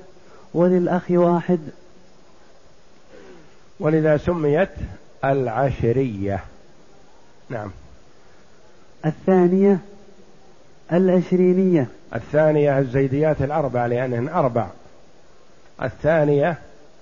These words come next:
Speaker 2: العشرينية، يعني تصح من عشرين، وأصلها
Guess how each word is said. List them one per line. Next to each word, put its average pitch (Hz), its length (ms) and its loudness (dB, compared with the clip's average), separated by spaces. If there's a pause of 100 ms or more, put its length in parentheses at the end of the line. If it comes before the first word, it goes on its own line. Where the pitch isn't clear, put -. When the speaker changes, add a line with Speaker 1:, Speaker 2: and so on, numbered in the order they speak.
(400)
Speaker 2:
العشرينية، 147 1800 -2 (1120)
يعني 160 640 0 (640)
تصح 151 400 2 (2500)
من 185 380 -2
عشرين، 143 520 0 (1300)
وأصلها 175 800 0